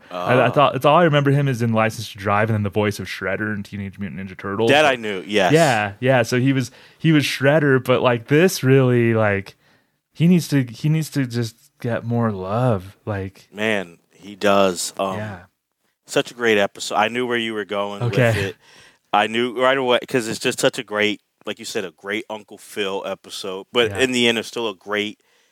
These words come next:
Speaker 2: Phil and Will episode because I think a com-, one of the, there's themes, but a big one is, let, you know, to be frank,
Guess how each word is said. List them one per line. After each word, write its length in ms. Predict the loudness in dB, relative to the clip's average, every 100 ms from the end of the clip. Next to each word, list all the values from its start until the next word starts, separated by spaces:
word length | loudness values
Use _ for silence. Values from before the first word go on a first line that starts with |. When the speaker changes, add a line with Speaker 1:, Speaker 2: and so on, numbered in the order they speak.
| _ _ _ _
Speaker 2:
Phil 460 | _ -12 -2 0 0
and 140 | -2
Will 300 | 0 2 4 0
episode 640 | -2 -6 -6 -6 -12 -16
because 360 | -16 -6 -4 -4
I 100 | -6
think 200 | -8 -12
a 120 | -12
com-, 320 | -2 0 0
one 140 | 0 -2
of 60 |
the, 60 | -4
there's 300 | -8 -10 -10 -4
themes, 440 | -4 -4 -6 -10
but 100 | -8
a 140 | -6 -6
big 260 | -6 -6
one 220 | -6 -2 0
is, 260 | 0 2
let, 220 | 0 0
you 100 | -2
know, 140 | -2 -2
to 120 | -6
be 120 | -16
frank, 440 | -14 -10 -10 -10